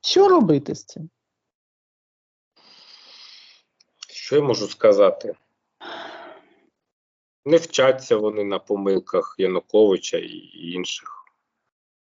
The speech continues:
Speaker 2: Не вчаться. Не розуміють, що тут так не працює. До речі, якщо, е, подивитись, то цикл Майданів десять років. Ну, або там якихось змін, коли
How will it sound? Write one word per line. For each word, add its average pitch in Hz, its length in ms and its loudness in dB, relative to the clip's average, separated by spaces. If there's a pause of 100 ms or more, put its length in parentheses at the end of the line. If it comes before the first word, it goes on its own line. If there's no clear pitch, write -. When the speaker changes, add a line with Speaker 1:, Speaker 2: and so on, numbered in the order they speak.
(120)
Speaker 2:
Не 107 120 4
вчаться. - 680 -4 (300)
Не 107 240 2
розуміють, 123 600 4
що - 140 -6
тут 123 360 -6
так 107 240 0
не 98 120 -2
працює. 87 640 -8 (100)
До 101 140 2
речі, 113 300 4
якщо, 98 800 4 (1080)
е, 92 300 -2
подивитись, 107 640 0
то - 160 -18
цикл 107 420 0
Майданів 98 600 2
десять 95 420 0
років. - 540 -4 (1700)
Ну, 143 160 6
або 101 340 4
там 87 520 -10
якихось 92 680 -6
змін, 95 540 -2
коли 90 680 -2